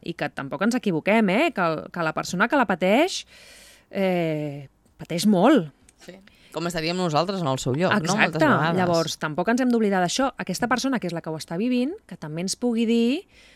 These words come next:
Speaker 1: «Ostres, doncs», o que li pugui dir a aquest familiar, «Ostres, doncs jo, em sap molt de greu quan em repeteixes les coses, perquè no és que jo no vulgui sortir a caminar, sinó que realment no em trobo bé i no puc.»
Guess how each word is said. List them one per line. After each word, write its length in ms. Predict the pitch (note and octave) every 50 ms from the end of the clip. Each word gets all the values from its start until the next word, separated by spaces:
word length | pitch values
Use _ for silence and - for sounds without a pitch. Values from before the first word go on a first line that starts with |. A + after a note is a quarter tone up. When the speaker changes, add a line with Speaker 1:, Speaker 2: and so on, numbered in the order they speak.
| _ - -
Speaker 1:
«Ostres, 320 | - A3+ A3+ G3 E3 -
doncs», 320 | - E3 D#3+ D#3 D3 -
o 80 | - -
que 80 | - E3
li 80 | D#3+ D#3
pugui 200 | - F3 F#3+ G3
dir 80 | G3+ G3
a 40 | G3+
aquest 160 | F3+ F#3+ -
familiar, 480 | - G3+ G3 G3 F#3+ F#3 F#3 F#3+ G3+ - - F3+
«Ostres, 260 | - - G3 F#3+ D#3+
doncs 220 | E3+ E3 D#3+ D3
jo, 320 | E3+ E3+ E3+ F3 F#3 G3+ - _ _ _ _ - -
em 100 | F3+ F3
sap 160 | - F#3+ E3+
molt 220 | E3+ F#3 F#3+ F#3+ F#3+
de 60 | F3+
greu 140 | F#3 F#3 F3+
quan 160 | - F#3 F3+ F3
em 60 | F3
repeteixes 480 | - E3+ F3 E3+ - E3+ - F#3 E3+ F3+
les 160 | F3 E3+ -
coses, 500 | - A3 A3 A3 G3+ G#3+ G#3+ G#3+ - - _ -
perquè 260 | F#3+ F3 - - E3
no 80 | E3 E3
és 80 | D#3+ -
que 140 | - F#3 E3+
jo 80 | F3 E3+
no 100 | F3 D#3+
vulgui 220 | E3+ E3 D#3 E3
sortir 260 | - F3 D#3 - E3+ -
a 40 | E3+ D#3+
caminar, 340 | E3 E3 E3+ D#3+ D#3+ - C#3+ _ _ _ _ _ _ _ _ _ _ _ _ -
sinó 240 | - - G3 F3+ E3+
que 100 | - E3+
realment 320 | D#3 E3+ D#3+ D#3+ E3 D#3+ D#3+
no 60 | D#3
em 60 | D#3 -
trobo 200 | - D#3 D#3+ D#3
bé 100 | D#3+ D3+
i 20 | D#3
no 120 | D#3+ D#3
puc.» 340 | - A3 A3 G#3+ - -